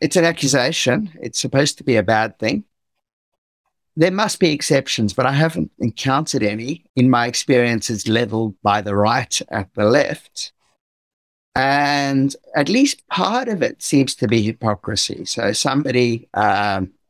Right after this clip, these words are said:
on Twitter, social media more generally, generally speaking, somebody who's not in face-to-face interaction makes a moral claim. Let's say,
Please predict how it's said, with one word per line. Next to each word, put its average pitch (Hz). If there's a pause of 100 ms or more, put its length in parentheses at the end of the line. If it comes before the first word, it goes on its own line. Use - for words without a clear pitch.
(180)
on 107
Twitter, 127 (300)
social 107
media 113
more 98
generally, 131 (300)
generally 160
speaking, 98 (180)
somebody 147
who's 107 (140)
not 147 (300)
in 139
face-to-face 104
interaction 98 (720)
makes 165
a 160
moral 117
claim. 110 (260)
Let's 107
say, -